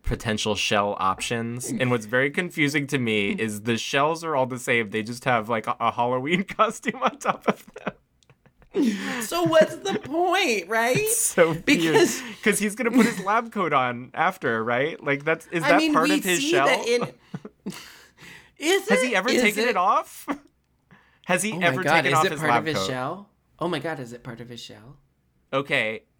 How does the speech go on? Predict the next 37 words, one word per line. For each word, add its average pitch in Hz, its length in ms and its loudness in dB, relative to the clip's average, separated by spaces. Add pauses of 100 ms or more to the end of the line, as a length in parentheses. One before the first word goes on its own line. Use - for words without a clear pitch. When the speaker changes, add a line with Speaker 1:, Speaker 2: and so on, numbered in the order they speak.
Speaker 1:
Futurama 151 380 -2
Speaker 2:
Maybe 190 200 2
it's 139 140 2
so 147 220 2
hard. 190 300 4
Speaker 1:
superfans. - 140 -8
Speaker 2:
To, 185 60 -14
maybe 180 300 2
it's 196 180 -2
so 185 300 0
hard 170 340 0
to 202 100 0
find 156 420 0
clothing 151 640 0
that. 139 260 -2 (140)
But 233 220 -2
no, 214 140 2
we've 185 240 -2
seen 220 280 0
him 185 260 0
rip 165 200 0
his 156 160 -6
clothing 127 460 -6
off. 117 340 -8 (100)
Speaker 1:
Okay. 101 420 -2 (580)
Speaker 2:
Wait, 190 200 2
have 196 200 -2
we've 233 200 -2
s-, - 200 -6 (140)
have 185 160 0
we 202 100 4
seen 220 320 0
the, 202 260 2
have 185 240 0
we 185 140 0
seen, 190 340 0
um, 160 480 0